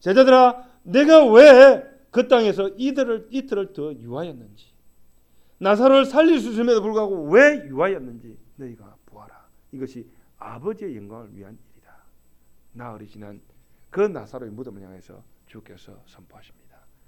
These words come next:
"나사로야, 나오너라. 나는 부활이요 생명이다." 그 자리에서 외쳤습니다. 부활의 외침 앞에서 죽은 나사로가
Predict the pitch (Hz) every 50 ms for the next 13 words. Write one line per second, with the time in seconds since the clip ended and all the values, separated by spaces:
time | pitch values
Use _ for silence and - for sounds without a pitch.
0 | _ _ _ _ _ _ 101 92 90 - - 104 101 98 98 98 95 95 101 _
1 | _ _ _ _ _ _ _ 151 131 110 117 160 175 143 _ 143 _ _ _ _
2 | _ _ _ _ _ _ _ _ _ _ _ _ _ _ _ _ _ _ _ _
3 | - - 175 247 294 302 302 302 294 - - - _ _ _ _ _ _ _ _
4 | _ 196 202 247 294 311 320 311 302 302 294 285 302 - - - - _ _ -
5 | - - - 349 370 359 349 285 247 - 196 185 160 151 139 - - _ _ _
6 | _ - 139 151 139 120 - 120 117 120 127 _ _ _ _ - - 104 - _
7 | _ _ _ _ _ _ _ _ _ - _ _ _ - _ _ _ _ _ _
8 | _ _ _ _ _ - _ _ _ _ _ _ _ - 127 123 127 131 127 113
9 | 110 101 - _ 113 107 117 _ - 95 _ _ _ - _ _ _ _ _ _
10 | _ _ _ _ - - 208 196 190 151 117 95 92 _ _ _ 98 _ _ _
11 | _ _